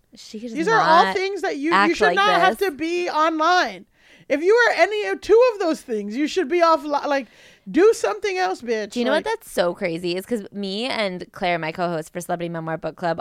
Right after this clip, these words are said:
Speaker 1: always talk about, like, the Chrissy Teigen of it all, the people who, like, cannot leave,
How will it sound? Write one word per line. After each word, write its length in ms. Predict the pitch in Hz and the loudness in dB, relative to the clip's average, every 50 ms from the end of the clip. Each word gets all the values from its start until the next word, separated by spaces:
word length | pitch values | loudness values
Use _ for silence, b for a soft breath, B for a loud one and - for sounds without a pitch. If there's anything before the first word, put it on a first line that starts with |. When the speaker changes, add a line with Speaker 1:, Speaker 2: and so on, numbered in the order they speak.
| - | -4
Speaker 1:
always 300 | - 160 165 170 185 202 | -2 -2 0 0 -2 -4
talk 240 | - - 170 156 - | -4 -6 -6 -6 -4
about, 200 | 170 175 165 147 | -2 0 0 0
like, 180 | 151 170 175 - | 0 -4 -6 -4
the 100 | 190 185 | -8 -8
Chrissy 280 | - 202 175 - 185 180 | -6 -8 -8 -8 -10 -8
Teigen 260 | - 247 240 214 220 | -8 -6 -4 -4 -4
of 80 | 202 185 | -2 0
it 100 | 180 170 | 0 0
all, 140 | 165 160 | 0 0
the 80 | 156 165 | -2 -4
people 300 | - 208 185 185 202 226 | -6 -8 -6 -4 -6 -4
who, 180 | 208 269 262 254 | -4 -6 -4 -2
like, 300 | 240 214 196 180 _ - | -2 0 -2 -2 _ -10
cannot 680 | - _ - 185 180 170 175 175 160 156 160 - - - | -20 _ -12 -8 -8 -8 -8 -8 -10 -10 -10 -12 -12 -14
leave, 600 | 160 160 160 160 160 165 170 190 202 196 _ | -12 -10 -10 -8 -8 -6 -6 -8 -8 -10 _